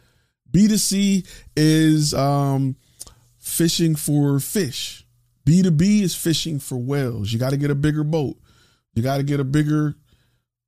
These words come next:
uh, harpoon. You can't fish with a fishing rod. But the take home is much greater. To feed a family, I need to catch ten fish, slice and dice, and have those ready,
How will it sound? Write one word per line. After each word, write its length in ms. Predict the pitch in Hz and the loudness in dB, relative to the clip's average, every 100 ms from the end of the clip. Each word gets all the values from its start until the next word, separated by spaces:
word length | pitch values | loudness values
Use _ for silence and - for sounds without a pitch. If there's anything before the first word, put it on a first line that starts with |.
| _ | _
uh, 180 | - - | -20 -12
harpoon. 840 | 117 143 151 175 170 151 110 110 135 _ _ | -6 -2 0 2 2 2 0 -4 -10 _ _
You 100 | - | -4
can't 240 | - 147 143 | 0 0 0
fish 300 | 170 175 151 | 0 -2 -2
with 100 | 131 | -4
a 60 | |
fishing 380 | - 120 - 101 | -2 -4 -4 -6
rod. 240 | 104 76 - _ - | -6 -8 -12 _ -10
But 380 | 107 147 196 - | -2 0 0 -6
the 80 | 135 | -6
take 280 | 165 170 165 | -2 -2 0
home 340 | 165 156 139 | -2 -2 -2
is 100 | 131 | -2
much 260 | 147 147 135 | -2 -4 -4
greater. 380 | 135 113 - - _ _ _ _ _ | -4 -4 -8 -16 _ _ _ _ _
To 80 | 120 | -6
feed 260 | 120 190 | 2 2
a 60 | 185 | 2
family, 460 | 175 175 170 165 147 | -2 -6 -4 -2 0
I 80 | |
need 200 | 156 165 156 | 0 0 0
to 40 | |
catch 400 | 151 151 - - - - - - _ - | 0 -2 -2 -12 -16 -20 -20 -20 _ -2
ten 260 | 180 156 | 0 0
fish, 560 | 165 - 151 143 - - _ _ _ _ _ _ _ _ _ - | -2 0 0 0 -4 -8 _ _ _ _ _ _ _ _ _ -6
slice 420 | - 151 151 - | -2 0 0 0
and 120 | 147 | -2
dice, 280 | 143 139 135 | 0 -2 0
and 100 | 131 | 2
have 220 | 151 139 | 2 0
those 300 | 135 135 127 | 0 -2 -2
ready, 300 | 120 101 90 | -4 -6 -8